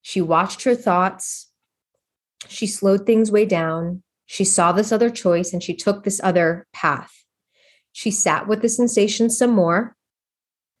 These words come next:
And then as she did that, she made it through to the other side and she didn't pass out. She didn't faint.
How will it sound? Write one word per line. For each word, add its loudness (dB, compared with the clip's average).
And 4
then 4
as 0
she -2
did 0
that, -2
she -2
made 2
it -2
through -2
to -4
the 2
other 2
side -2
and 0
she 0
didn't 2
pass -2
out. -4
She -4
didn't 2
faint. -2